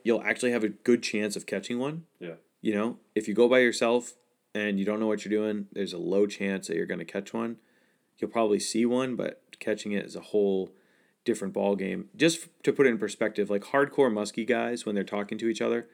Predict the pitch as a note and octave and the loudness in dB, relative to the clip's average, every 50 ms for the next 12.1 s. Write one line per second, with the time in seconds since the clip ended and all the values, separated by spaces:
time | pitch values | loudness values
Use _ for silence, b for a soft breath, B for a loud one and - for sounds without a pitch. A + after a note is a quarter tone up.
0 | b b b b b b b b b b b b - C#3 D3 C#3 - - C#3 B2 | b b b b b b b b b b b b 6 6 6 6 6 0 0 0
1 | A#2+ - - - - D#3+ D#3+ D#3 D3 C#3 A#2 G2+ A2 A2 G#2 G2+ G#2+ A2 A2 A2 | -2 -4 -6 0 4 4 6 8 8 6 6 4 2 2 2 2 2 2 0 0
2 | G#2+ - G#2 G2+ - - - - A2 G2+ F2+ F2 D2+ C2 C2+ D2 - - - G2+ | -2 -4 -8 -10 -10 -4 0 0 2 2 2 0 -2 -4 -6 -6 -8 -6 -6 -6
3 | - G2 F#2+ - G2+ G2 F#2+ E2+ - - G2 F#2 E2+ F2 - D#2+ - - - - | -4 -4 -4 -2 -2 -2 -2 -4 -4 -6 -6 -6 -6 -6 -6 -6 -6 -8 -12 -14
4 | - - D#2+ - - F2+ D#2+ E2+ E2+ - - D#2 - - - - _ - - C3 | -10 -10 -10 -10 -12 -14 -12 -12 -10 -10 -12 -14 -14 -16 -20 -20 _ 0 2 4
5 | A2+ B2 B2 - B2 G#2+ G2 G2+ - - - _ _ - - - - - _ _ | 4 4 4 4 2 2 2 0 -4 -6 -10 _ _ -18 -18 -18 -18 -18 _ _
6 | - C3 C#3 C3+ - C#3 A2 - - _ _ _ _ - C3+ A#2+ G2+ - - _ | 4 4 4 4 4 0 0 -2 -6 _ _ _ _ 2 2 2 2 -2 -8 _
7 | _ _ - - D#3 D#3 - - D3 D3 D3 C#3+ C#3+ - B2 G#2 G#2 B2 A#2+ A#2 | _ _ -2 0 0 0 0 0 0 2 2 0 0 0 -2 0 4 4 6 6
8 | G#2 A2 - A#2 G#2+ - - E2 D2 C2 A1+ - - _ - - A#2 A#2 G#2 G2 | 4 2 0 -2 -2 -2 -4 -10 -10 -12 -12 -14 -18 _ -6 -4 -2 -2 0 -2
9 | G2 F#2+ - - G#2 G2+ - - - - D2 - A2+ A2 - - - A2+ G#2 - | -2 -4 -6 -6 -8 -8 -6 -4 -4 -2 0 0 0 -2 -2 -2 -2 -2 -2 -2
10 | - - _ _ _ _ _ _ _ _ _ _ _ _ _ _ _ - D3+ D3+ | -6 -14 _ _ _ _ _ _ _ _ _ _ _ _ _ _ _ -10 -4 0
11 | F#3 G3 A3 F#3+ C#3+ A#2 - - B2 A#2+ G#2 G2 G2 - G2+ F2 - A#2 A2 - | 4 6 8 8 6 6 4 2 2 2 2 2 0 -4 -6 -2 2 2 2 2
12 | - | 0